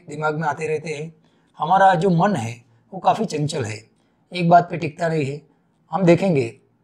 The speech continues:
हमने सुना भी है, काफ़ी लोग बताते भी है, पढ़ा भी है, करीबन एक दिन में हमें sixty thousand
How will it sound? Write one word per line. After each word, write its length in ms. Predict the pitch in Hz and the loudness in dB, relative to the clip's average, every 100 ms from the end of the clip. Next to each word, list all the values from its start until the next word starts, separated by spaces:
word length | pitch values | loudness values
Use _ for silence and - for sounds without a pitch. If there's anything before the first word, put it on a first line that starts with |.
| _ _ _ - | _ _ _ -6
हमने 200 | 180 196 | 0 0
सुना 260 | 170 180 | 4 6
भी 180 | 170 175 | 6 4
है, 160 | 156 165 - _ _ _ _ _ _ _ - | 2 0 -4 _ _ _ _ _ _ _ -2
काफ़ी 260 | 143 170 165 | -2 2 4
लोग 320 | 165 165 - - | 4 4 0 -12
बताते 360 | 147 170 165 170 | -6 0 2 2
भी 200 | 156 143 | 2 2
है, 120 | 135 139 - _ _ _ _ _ | 0 -4 -12 _ _ _ _ _
पढ़ा 180 | 135 147 | 2 4
भी 180 | 151 151 | 4 2
है, 160 | 135 147 _ _ _ _ - | 0 -4 _ _ _ _ -6
करीबन 340 | 180 202 226 - - | 2 4 4 0 -6
एक 160 | 190 | 2
दिन 120 | 170 | 4
में 100 | 180 | 4
हमें 280 | 156 180 254 - _ _ _ - | 4 0 -2 -10 _ _ _ -12
sixty 400 | - 170 - 240 | -10 -8 -8 -4
thousand 520 | 180 170 160 175 196 | 2 4 4 2 0